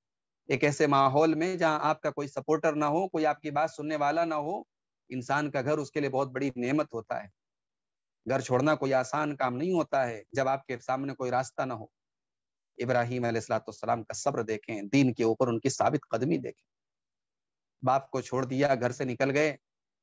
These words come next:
अब कौम के दरमियान तौहीद की दावत दे रहे हैं, कौम को तौहीद की दावत दे रहे हैं। कई, कुरान करीम में कई मकामात पर अल्लाह ताला ने उनके और कौम के दरमियान जो गुफ्तगू हुई थी, अल्लाह ताला ने उनको,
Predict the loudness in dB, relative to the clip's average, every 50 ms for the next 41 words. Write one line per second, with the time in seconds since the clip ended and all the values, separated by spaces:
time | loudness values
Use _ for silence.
0 | _ _ _ -10 -10 -10 _ -2 0 0 0 0 -2 -4 -4 -2 -2 -2 0 0
1 | 0 0 0 0 -2 -2 -2 -2 -6 -4 -4 -2 0 2 2 2 2 -2 -4 -4
2 | -4 -4 -6 -8 -14 _ _ _ _ _ _ _ _ _ _ _ _ _ _ _
3 | _ _ _ _ _ _ _ _ _ 2 2 2 2 2 2 0 2 4 4 4
4 | 4 4 2 0 0 2 4 4 4 4 2 2 2 2 4 2 0 -2 -2 -4
5 | -2 -2 -2 -2 -2 -4 -8 _ _ -2 0 0 2 0 0 0 -2 -2 -4 -4
6 | -4 -4 -6 -4 -2 -2 0 0 0 0 0 0 0 0 -2 -2 -4 -4 -2 -2
7 | -2 -2 0 0 0 0 -2 -2 -4 -8 -12 _ _ _ _ _ -2 0 0 0
8 | 0 -2 -2 -2 -2 -2 -2 -2 -2 -2 -2 -4 -6 -8 -6 -4 -4 -2 0 0
9 | 0 0 0 -2 -2 -4 -2 -2 0 2 4 4 4 4 2 2 0 0 0 0
10 | 0 0 0 0 0 -2 -4 -6 -8 -8 -8